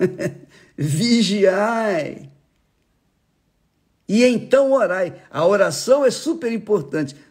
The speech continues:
mas Jesus disse primeiro: vigiai.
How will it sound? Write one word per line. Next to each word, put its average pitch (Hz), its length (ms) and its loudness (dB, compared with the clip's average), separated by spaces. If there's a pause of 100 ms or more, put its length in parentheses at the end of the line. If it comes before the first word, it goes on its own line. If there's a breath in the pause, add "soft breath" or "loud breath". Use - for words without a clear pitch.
(100)
mas 147 300 -6 (240 soft breath)
Jesus 147 380 -4
disse - 180 -10
primeiro: 135 420 -4
vigiai. - 680 -10